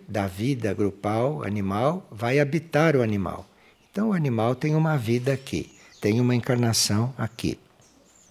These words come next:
Então cada animal que não é individualizado ainda,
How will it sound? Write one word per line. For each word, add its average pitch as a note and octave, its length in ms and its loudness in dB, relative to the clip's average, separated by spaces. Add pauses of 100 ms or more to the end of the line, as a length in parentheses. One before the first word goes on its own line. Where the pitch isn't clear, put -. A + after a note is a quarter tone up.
(380)
Então F#3 260 8
cada G#3+ 320 6
animal C3 720 6 (440)
que B2+ 140 2
não D3+ 340 4
é D3 140 6
individualizado G#2 1080 0
ainda, G#2+ 520 0